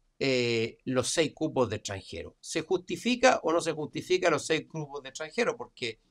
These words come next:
Victoriano Cerda, los jugadores de Universidad de Chile, eh, distintos, eh, entes del fútbol chileno, los dueños de Colo-Colo,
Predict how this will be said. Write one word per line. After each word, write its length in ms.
Victoriano 540
Cerda, 460
los 120
jugadores 360
de 80
Universidad 500
de 80
Chile, 720
eh, 280
distintos, 1200
eh, 240
entes 480
del 120
fútbol 260
chileno, 540
los 160
dueños 260
de 80
Colo-Colo, 640